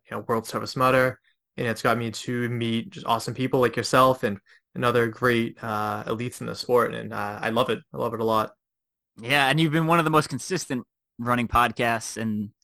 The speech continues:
Speaker 1: Yeah.
Speaker 2: either, I would say, the second or third oldest po-, uh, O C R podcast, period.
Speaker 1: Exactly. I, I think a lot of people,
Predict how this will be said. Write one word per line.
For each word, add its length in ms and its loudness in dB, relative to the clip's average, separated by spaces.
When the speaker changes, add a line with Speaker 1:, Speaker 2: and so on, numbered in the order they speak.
Speaker 1:
Yeah. 220 -4
Speaker 2:
either, 420 2
I 60 4
would 100 -2
say, 100 0
the 140 -2
second 320 2
or 80 2
third 240 4
oldest 340 2
po-, 220 0
uh, 240 6
O 80 2
C 140 -6
R 100 0
podcast, 580 0
period. 460 -2
Speaker 1:
Exactly. 540 4
I, 60 2
I 120 -2
think 180 0
a 40 4
lot 160 6
of 80 -4
people, 800 0